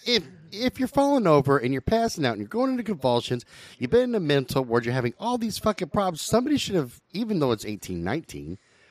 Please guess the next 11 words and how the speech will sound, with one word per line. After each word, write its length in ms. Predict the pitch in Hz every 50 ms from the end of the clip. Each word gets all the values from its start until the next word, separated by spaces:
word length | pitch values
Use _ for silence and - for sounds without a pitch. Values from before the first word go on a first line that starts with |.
| _
or 60 | - 113
nineteen, 320 | 127 127 123 - 120 113 - -
nineteen 280 | 135 139 - - 104
eighteen, 320 | 131 175 - - 117 117 - _ - - - -
somebody 180 | - - 254 247
should 100 | - 233
have 80 | 190 -
stepped 280 | - - 190 175 -
up 80 | 185 175
and 100 | 170 147
said, 180 | - - 110